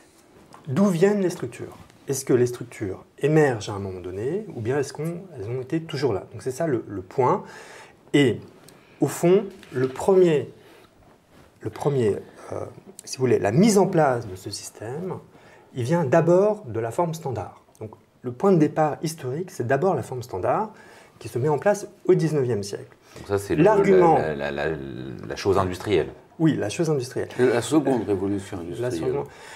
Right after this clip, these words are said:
Speaker 1: L'argument sur la question « est-ce que ça n'a pas toujours été le cas », et cetera, par exemple, les collections, elles existent depuis plus longtemps. Donc, il ne s'agit pas de dire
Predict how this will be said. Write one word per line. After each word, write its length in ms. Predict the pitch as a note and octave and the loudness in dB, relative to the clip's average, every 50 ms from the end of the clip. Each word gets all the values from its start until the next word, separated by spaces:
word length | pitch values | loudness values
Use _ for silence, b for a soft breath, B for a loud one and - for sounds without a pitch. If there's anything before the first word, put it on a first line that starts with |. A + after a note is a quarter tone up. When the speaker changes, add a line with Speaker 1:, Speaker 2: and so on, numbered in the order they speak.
| B B B B B B - | B B B B B B -2
Speaker 1:
L'argument 720 | - C#3 F#3 F#3+ F#3 E3 F3+ F3 E3 D3+ C3+ A#2 G#2+ - - - - _ _ _ - - - | 2 4 4 4 4 4 4 6 6 6 6 4 2 0 -4 -14 -20 _ _ _ -18 -16 -14
sur 500 | - - - D#3 C#3 A#2+ - - - - - - | -12 -8 -2 2 4 4 4 2 -2 -8 -8 -4
la 100 | A2+ A#2+ | -2 -2
question « 420 | A#2+ C3+ A#2+ - - C#3+ B2 A2+ - B2 | 0 0 -2 -2 -2 -2 -2 -2 -2 -4
est-ce 180 | A2+ - - | -6 -6 -4
que 80 | - C#3+ | -4 -4
ça 140 | C#3 - G2+ | -2 -2 -4
n'a 140 | G2 F#2+ | -4 -6
pas 200 | G2+ - B2 B2 | -6 -6 -6 -8
toujours 400 | B2 - - A2 G2+ A#2 A2 G#2 | -8 -8 -12 -10 -8 -8 -8 -8
été 180 | F2+ - - F#2 | -10 -10 -12 -14
le 60 | F2+ | -12
cas », 160 | F2+ - A#2 | -10 -8 -10
et 60 | G2+ - | -8 -2
cetera, 240 | - D3 E3+ E3 B B B B B B B B B _ _ _ | 0 0 0 0 B B B B B B B B B _ _ _
par 120 | - C3+ B2 | 0 2 2
exemple, 240 | A2+ G#2+ F#2+ F#2+ - | 2 0 -2 -2 0
les 140 | C3 C#3+ D3+ | 0 2 2
collections, 680 | D3 B2 G#2+ G2+ - - - F#3 G3+ A3+ A#3+ A3+ G#3 - - _ _ _ | 2 2 0 0 -4 -4 -2 0 0 0 0 -4 -8 -14 -18 _ _ _
elles 120 | - G2+ G2+ | -10 -10 -10
existent 420 | F#2 G#2+ A#2+ B2 D#3+ F3+ E3+ B2 | -8 -8 -6 -6 -4 -4 -4 -6
depuis 320 | G#2 G#2+ G2 - - D#3 D#3+ | -6 -8 -8 -8 -6 -8 -8
plus 300 | D#3+ - - - C#3 C3 | -8 -10 -12 -8 -4 -2
longtemps. 420 | D3 E3 E3 F3 F#3+ D#3+ A#2+ A2+ A2 | -2 0 0 2 2 2 0 -2 -6
Donc, 180 | A2+ G#2 - - - - | -8 -8 -8 -10 -14 -12
il 60 | - | -8
ne 40 | B2 | -2
s'agit 280 | - E3 C#3 D3 D#3+ | 0 0 2 2 2
pas 180 | D#3+ F3 D#3 C3 | 2 4 2 2
de 140 | A2+ G#2 G2+ | 2 0 -4
dire 600 | G2+ A2+ C#3 E3 F#3+ A3 B3 A#3+ G#3 - G2 | -4 -6 -4 -4 -4 -4 -4 -4 -6 -8 -10